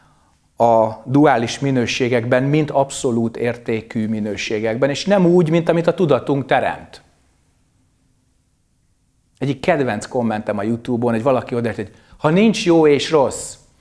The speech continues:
akkor hogy lehet egy koannak jó és rossz megoldása? És erre írtam vissza, hogy gyere egy interjúra, majd megmutatom neked.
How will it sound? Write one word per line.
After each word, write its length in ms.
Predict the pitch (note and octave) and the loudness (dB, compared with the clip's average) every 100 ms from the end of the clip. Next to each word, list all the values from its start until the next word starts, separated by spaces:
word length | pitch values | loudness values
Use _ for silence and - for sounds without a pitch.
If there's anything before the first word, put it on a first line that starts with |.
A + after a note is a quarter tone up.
| _ _ _ - | _ _ _ -6
akkor 260 | D3 E3+ | 0 0
hogy 200 | C#3+ A#3 | 2 2
lehet 240 | B3 F3+ - | 4 2 0
egy 160 | B2 | -2
koannak 540 | - F#3 E3+ D3+ B2+ - | 2 4 4 2 -2 2
jó 300 | D3 G3 G#3+ | 2 2 2
és 220 | D3 - | -2 0
rossz 220 | D3+ D3 | 0 0
megoldása? 960 | D#3 C3+ B2 A2+ G#2 F#2+ - A2 D#2+ - _ _ _ _ _ _ _ _ _ _ _ _ _ _ _ _ _ _ _ _ _ _ _ _ _ _ _ _ _ _ | -2 0 2 2 0 -2 -2 -4 -4 -10 _ _ _ _ _ _ _ _ _ _ _ _ _ _ _ _ _ _ _ _ _ _ _ _ _ _ _ _ _ _
És 100 | - | -2
erre 260 | D3 C#3 | 2 2
írtam 320 | B2+ B2 C3 C3 | 2 0 0 -2
vissza, 200 | B2 B2 | -2 -4
hogy 100 | C#3+ | 0
gyere 300 | G3+ C#3+ A2+ | 2 2 0
egy 160 | A#2+ | -2
interjúra, 580 | B2+ B2+ A#2 A2 G#2+ A2+ | -2 0 -2 -2 -2 -2
majd 240 | C3 D3 | 0 -2
megmutatom 600 | C#3+ C3 G#2 - - D#2+ D#2+ | -2 -4 -4 -6 -8 -8 -10
neked. 440 | C#2 - C2 | -12 -12 -14